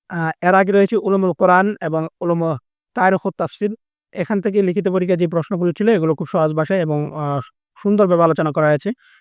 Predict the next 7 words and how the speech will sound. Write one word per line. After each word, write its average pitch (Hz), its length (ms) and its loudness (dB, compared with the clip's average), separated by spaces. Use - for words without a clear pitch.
যা 160 200 -2
আপনাদের 151 320 0
ভাইবা, 151 400 2
আ, 156 140 -6
প্রস্তুতিকে 170 600 -4
পরিপূর্ণ 185 460 2
করবে। 165 260 2